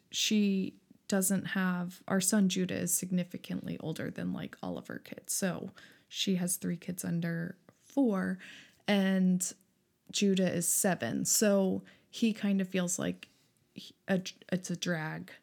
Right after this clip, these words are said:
to, like, he wouldn't wanna go over there. But sometimes I think I let that get in the way of just having this friend over because I think, "Well, Judah, like, he might be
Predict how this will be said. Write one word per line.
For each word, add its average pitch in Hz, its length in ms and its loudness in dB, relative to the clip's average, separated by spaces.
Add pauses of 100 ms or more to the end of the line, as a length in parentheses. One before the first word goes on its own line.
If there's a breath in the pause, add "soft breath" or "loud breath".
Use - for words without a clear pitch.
(720 soft breath)
to, 196 160 0
like, - 480 -4 (580)
he - 200 2
wouldn't 196 280 4
wanna 175 200 -2
go 160 240 -4
over 165 240 -2
there. 233 300 0 (320 loud breath)
But 202 160 0
sometimes 202 500 4
I 185 100 2
think 185 280 0
I 180 120 0
let 175 260 -2
that - 200 -4
get - 140 -4
in 170 80 2
the 165 60 2
way 165 260 0
of 160 120 -4
just - 280 -2
having 165 520 -4 (260 soft breath)
this 185 180 0
friend 170 320 -2
over 185 300 0
because 175 320 -4
I 170 100 -4
think, 175 280 -6
"Well, 202 160 0
Judah, 190 520 -2 (520 loud breath)
like, 180 380 -2 (300)
he - 200 2
might 185 300 2 (140)
be 165 440 -4